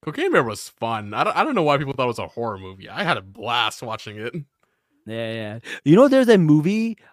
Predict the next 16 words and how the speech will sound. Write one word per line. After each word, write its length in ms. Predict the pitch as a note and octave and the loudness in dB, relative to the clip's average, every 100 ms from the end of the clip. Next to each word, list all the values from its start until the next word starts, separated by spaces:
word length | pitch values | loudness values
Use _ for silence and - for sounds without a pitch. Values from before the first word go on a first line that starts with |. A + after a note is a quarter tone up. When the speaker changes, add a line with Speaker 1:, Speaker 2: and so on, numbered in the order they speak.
| - | -6
Speaker 2:
uh, 240 | C#3+ D3 C3+ | 0 0 0
it's 200 | E3 - B2 A2 | -4 -4 -10 0
really, 400 | C3+ G3+ A3 G#3 | 6 6 6 4
really 240 | F3+ E3+ D#3+ | 2 2 0
funny, 500 | - D3 C3 F#2+ F2+ _ _ C3 | -4 -8 -8 -12 -18 _ _ -8
uh, 240 | C#3 C3+ | -4 -2
and 260 | C3+ C#3+ D3 | 0 0 0
not 160 | C#3+ | 0
a 40 | F3 | 2
lot 100 | E3 | 0
of 60 | D3+ | 0
people 180 | D#3+ | -4
have 100 | D3 B2+ | -6 -2
heard 160 | C3 | -2
of 80 | C#3+ | 0
it. 180 | G3 | -2